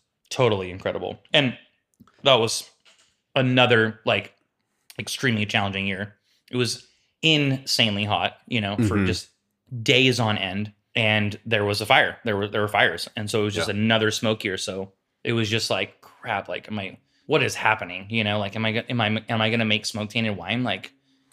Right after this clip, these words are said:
Speaker 1: you know, my very first, like, commercial vintage, like, it just, <laughs> you know, it, it was just, it was hairy, dude. Everything was
Speaker 2: Yeah.
Speaker 1: hairy. It was just
Speaker 2: Mm-hmm.
Speaker 1: like,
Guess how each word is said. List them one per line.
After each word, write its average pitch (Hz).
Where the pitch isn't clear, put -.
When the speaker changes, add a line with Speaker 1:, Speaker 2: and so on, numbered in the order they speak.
Speaker 1:
you 120
know, 107
my 101
very 104
first, 104
like, 104
commercial 101
vintage, 135
like, 98
it 147
just, 151
<laughs> 147
you 160
know, 147
it, 139
it 165
was 175
just, 196
it 151
was 170
hairy, 151
dude. 117
Everything 165
was 196
Speaker 2:
Yeah. 139
Speaker 1:
hairy. 143
It 117
was 113
just 90
Speaker 2:
Mm-hmm. 113
Speaker 1:
like, -